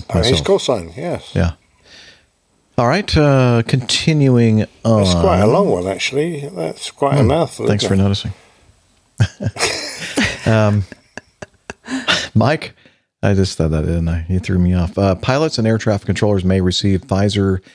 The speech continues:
Speaker 2: covid nineteen vaccine with appropriate precaution. Uh, he said this is cut and pasted from F A A dot gov.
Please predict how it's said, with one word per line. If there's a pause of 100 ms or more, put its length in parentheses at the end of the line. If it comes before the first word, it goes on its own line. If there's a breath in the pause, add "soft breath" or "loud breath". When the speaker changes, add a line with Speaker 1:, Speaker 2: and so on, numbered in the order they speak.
(300 soft breath)
Speaker 2:
covid
nineteen
vaccine
with
appropriate
precaution. (720 soft breath)
Uh,
he
said
this
is
cut
and
pasted
from
F
A
A
dot
gov.